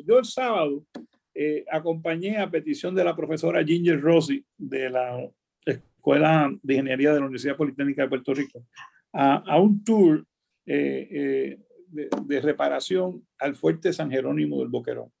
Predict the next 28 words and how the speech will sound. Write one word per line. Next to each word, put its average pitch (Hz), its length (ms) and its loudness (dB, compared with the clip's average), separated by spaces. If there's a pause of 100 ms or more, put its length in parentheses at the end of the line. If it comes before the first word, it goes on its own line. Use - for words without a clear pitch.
(100)
muy 160 220 0
cerca 170 400 -4
de 135 120 -6
este - 200 -10
edificio, 139 540 -8 (260)
¿verdad? 135 260 -8 (320)
Está - 140 -6
allí 127 140 -2
en 139 80 0
el 139 40 -4
Caribe 139 320 2
Hilton. 120 340 -6 (420)
Eh, 67 540 -2
eh, 135 240 0 (160)
yo 156 220 2
hice, 180 200 0
hice 170 200 -6
unos 175 180 -4
planos 175 260 -4
hace 175 80 0
como 160 220 -2
doce 156 280 -2
años 160 260 -4
para 156 100 -4
el 143 60 -2
Instituto 156 260 -2
de 165 40 2
Cultura, 175 420 -2